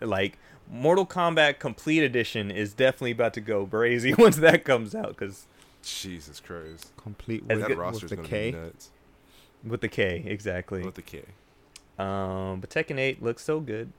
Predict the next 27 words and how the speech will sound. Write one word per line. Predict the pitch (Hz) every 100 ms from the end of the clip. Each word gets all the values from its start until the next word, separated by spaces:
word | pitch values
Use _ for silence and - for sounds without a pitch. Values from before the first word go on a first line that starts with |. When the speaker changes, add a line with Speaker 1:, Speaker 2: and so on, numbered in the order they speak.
| _ _ 135
Speaker 1:
I |
can't, | - -
I | 139
need | 131 113 -
it. | - -
I | 110
need | 113 120
it | 120
in |
my | 127
bones. | 120 110 113 120 - - _ _ _ _ _ _ _ _ _ _ -
Uh, | 98 98 98
Leo | 107 120 123 120
is | 110
definitely | 113 107 120 110
one | 107
of |
the | 101
best | 101 101 -
design | 107 104 104
characters | 104 101 104 101
in | 107
this | 107
game, | 92 92 98 98 _ _ _ -
hands | 110 98 107
down. | 98 92 101 - _ _ _ _ _ _ _ _ _ _ _ _ _ _ _ _ _ _ _
Ku-, | - - 117 -